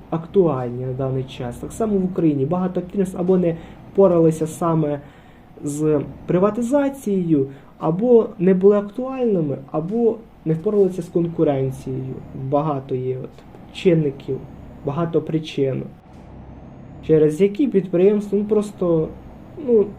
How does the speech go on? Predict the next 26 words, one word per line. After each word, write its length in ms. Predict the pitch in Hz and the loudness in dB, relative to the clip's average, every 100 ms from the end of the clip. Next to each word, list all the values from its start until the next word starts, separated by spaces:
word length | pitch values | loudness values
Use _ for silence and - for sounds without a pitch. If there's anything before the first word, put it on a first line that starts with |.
| - - - - - | -18 -20 -20 -18 -4
не 160 | 202 226 | 2 2
вартує 540 | 226 214 - 202 160 | 2 0 0 2 2
того, 440 | 156 - 226 180 - | 4 4 4 4 -4
аби 200 | 156 175 | -2 0
в 140 | 165 | 2
нього 140 | 190 190 | 2 2
вкладати 480 | 180 156 165 165 160 | 0 -2 0 0 -2
гроші. 560 | 135 135 127 - - 143 - - - - - | 0 -2 -2 -8 -14 -16 -20 -20 -20 -20 -10
Ну, 140 | 147 131 | -8 -4
не 200 | 160 180 | -2 0
вартує 500 | 185 170 - 135 131 | -2 -2 -4 -2 -2
справді. 600 | - - 160 165 160 123 - - - - - - - - - | -6 -6 -4 -4 -6 -12 -14 -20 -20 -20 -20 -20 -20 -20 -12
От, 160 | 185 180 | -6 -2
наприклад, 480 | 190 185 180 175 165 - | 0 0 0 -2 -2 2
е, 200 | 160 156 | 2 2
радіоприймачі, 920 | 175 196 190 185 214 220 233 233 - | 0 2 2 2 2 0 -2 -4 -4
їх 200 | 214 214 | -4 -2
вже, 240 | 170 160 170 | -2 -2 -2
ну, 160 | 143 135 - - - - - - | -2 -6 -16 -20 -20 -20 -16 -2
вони 200 | 208 196 | 2 2
мало 360 | 185 170 151 | 4 2 2
потрібні. 640 | 135 143 135 143 131 123 120 127 - - - - - - | 0 -4 -4 -2 -2 -2 -6 -12 -20 -20 -20 -20 -20 -8
Треба 280 | 190 262 226 | -2 0 0
щось 260 | 196 196 | -2 -4
робити 360 | 156 147 190 190 | -4 -2 -2 -2
інше, 580 | 175 147 135 135 - | -4 -4 -4 -6 -12